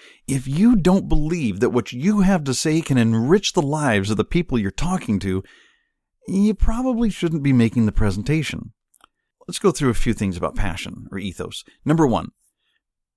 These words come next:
passion shows that you care. You know, passion shows you care by helping to share a common goal. Uh, here's an example.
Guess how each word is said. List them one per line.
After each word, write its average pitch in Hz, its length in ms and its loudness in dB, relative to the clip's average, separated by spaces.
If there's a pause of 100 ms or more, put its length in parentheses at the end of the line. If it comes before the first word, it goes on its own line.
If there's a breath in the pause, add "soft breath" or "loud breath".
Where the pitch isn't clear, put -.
(140)
passion 151 640 -2
shows 104 680 -2
that 135 180 -8
you 175 60 -8
care. - 520 -4 (800)
You 170 120 0
know, 143 80 0
passion 247 420 2
shows 139 560 0 (100)
you 123 160 -2
care 123 280 2
by 107 300 0 (360)
helping 190 560 -2 (300)
to 135 400 -2 (320)
share 143 300 -2
a 113 40 -4
common 120 460 2
goal. 95 420 0 (460)
Uh, 85 100 -6 (160)
here's 170 240 2
an 151 60 4
example. 95 500 0